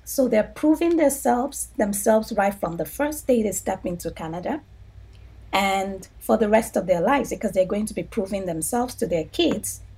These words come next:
so that their kids can do way better than they did.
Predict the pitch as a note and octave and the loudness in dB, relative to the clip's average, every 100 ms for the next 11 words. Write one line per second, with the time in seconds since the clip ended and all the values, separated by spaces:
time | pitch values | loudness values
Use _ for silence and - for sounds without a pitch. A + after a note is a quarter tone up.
0 | - - G3 F3+ E3+ E3 - B3 A#3+ - | -6 -2 0 0 0 -2 -2 -4 -2 -4
1 | F#3+ F3 G3+ F3+ G3 G3+ F3 E3 E3 E3+ | -4 -4 -6 -4 -2 -2 -2 -2 -4 -6
2 | D3+ D#3+ D#3 D#3 - - | -4 -4 -6 -8 -12 -18